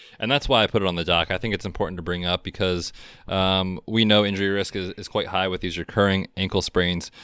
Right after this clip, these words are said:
and there's a good chance that he suffers another one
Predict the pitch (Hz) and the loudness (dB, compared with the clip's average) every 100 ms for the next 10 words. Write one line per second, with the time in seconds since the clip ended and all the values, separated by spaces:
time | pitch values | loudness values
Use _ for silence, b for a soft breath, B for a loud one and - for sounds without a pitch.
0 | B B 98 92 92 90 87 85 104 107 | B B 2 4 4 4 0 4 6 6
1 | 101 104 - 92 90 95 95 90 95 90 | 6 4 4 2 2 -2 -2 2 2 2
2 | 90 90 87 90 87 87 | 0 0 -4 -2 -2 -4